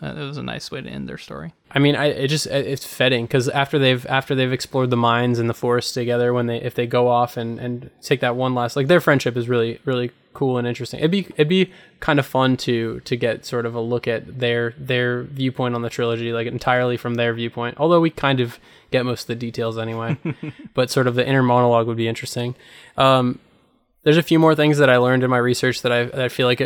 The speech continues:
Speaker 2: are of note. There's, uh, the moment when Frodo gets pierced by Shelob. Elijah Wood had, it was Alka-Seltzer in his mouth that's making it foam out like
Speaker 1: Oh,
Speaker 2: that.
Speaker 1: okay.
Speaker 2: So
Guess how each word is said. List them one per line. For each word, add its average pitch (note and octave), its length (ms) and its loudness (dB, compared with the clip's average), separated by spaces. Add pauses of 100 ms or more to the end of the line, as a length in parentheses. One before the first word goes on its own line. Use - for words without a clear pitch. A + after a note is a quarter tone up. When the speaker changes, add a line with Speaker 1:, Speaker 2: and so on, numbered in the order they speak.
Speaker 2:
are B2 200 2
of B2 120 0
note. C3 320 2 (120)
There's, C3+ 500 4
uh, B2+ 220 2
the B2 140 -2
moment D3 320 6
when C#3 240 4
Frodo C3+ 380 2
gets C3 200 -2
pierced - 280 0
by A#2 120 0
Shelob. B2 460 0
Elijah B2 360 2
Wood B2 320 2
had, C3 340 -6
it C#3 100 -4
was C3+ 340 -2 (100)
Alka-Seltzer B2+ 680 0
in A#2+ 60 -2
his A#2 140 -2
mouth A#2 260 2
that's - 160 -20
making B2 240 -2
it - 140 -8
foam A#2+ 180 -2
out F3 260 4
like D#3 120 4
Speaker 1:
Oh, A#2 280 0 (180)
Speaker 2:
that. C#3+ 180 0
Speaker 1:
okay. A#2 360 0
Speaker 2:
So A#2+ 260 -2